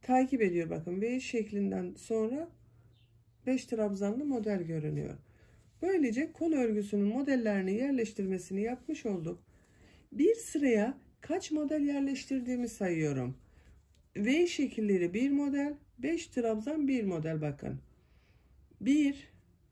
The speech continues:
iki, üç, dört, beş, altı, yedi, sekiz, dokuz,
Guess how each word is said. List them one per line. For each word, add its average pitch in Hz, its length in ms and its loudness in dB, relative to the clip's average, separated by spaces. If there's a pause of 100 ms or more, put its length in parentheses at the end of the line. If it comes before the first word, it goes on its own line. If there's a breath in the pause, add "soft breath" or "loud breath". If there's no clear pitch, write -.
(240)
iki, 254 560 0 (760)
üç, 247 560 -4 (440)
dört, 240 540 -2 (480 soft breath)
beş, 240 580 -2 (360)
altı, 240 760 -2 (220)
yedi, 233 560 -2 (340 soft breath)
sekiz, 240 760 -6 (1000 soft breath)
dokuz, 247 680 0